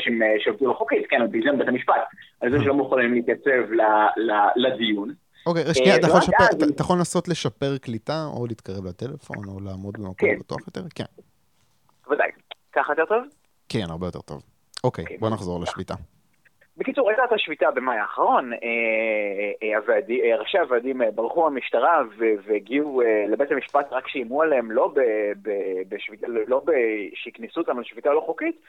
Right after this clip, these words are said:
Speaker 1: אלא על ביזיון בית המשפט, כי פשוט לא מוכנים אפילו, היו מוכנים אפילו להתייצב לדיון. אה, ורק אז, אה, ב-, באיזשהו מוצאי שבת, ב-, במאי, הם, אה, אשכרה הגיעו לבית המשפט. ואלון תובל, אה,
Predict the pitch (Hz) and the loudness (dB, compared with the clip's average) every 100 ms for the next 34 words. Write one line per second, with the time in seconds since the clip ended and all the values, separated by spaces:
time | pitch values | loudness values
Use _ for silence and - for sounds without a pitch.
0 | - _ _ 156 180 180 160 147 131 135 | -20 _ _ 0 2 4 4 2 2 -2
1 | 127 139 127 120 107 - 104 - 107 131 | 0 0 0 -2 -2 -2 -2 -4 -12 -4
2 | 127 113 117 123 127 - 117 117 120 - | -4 -2 -4 -4 -6 -2 0 0 -2 -8
3 | 113 117 - 104 101 104 - 113 101 98 | -10 -10 -8 -10 -8 -10 -4 -2 -2 -4
4 | 117 104 95 _ _ - - - _ 127 | -6 -6 -8 _ _ -20 -20 -20 _ -4
5 | 123 117 117 123 123 147 170 - 139 120 | -2 0 0 0 2 2 2 -2 -4 0
6 | 123 110 120 110 117 143 - 127 117 165 | 0 2 0 2 0 0 -4 -4 -2 0
7 | 175 175 226 240 135 120 117 117 113 113 | 0 0 0 0 -2 0 2 2 -2 -4
8 | 143 269 311 208 151 135 127 139 - 113 | 0 2 2 0 0 2 2 0 -2 -2
9 | 104 110 113 104 104 101 - 78 - 92 | -2 -6 -6 -6 -8 -14 -14 -14 -16 _
10 | 92 98 120 175 120 104 107 101 | -6 -2 0 0 -2 0 0 0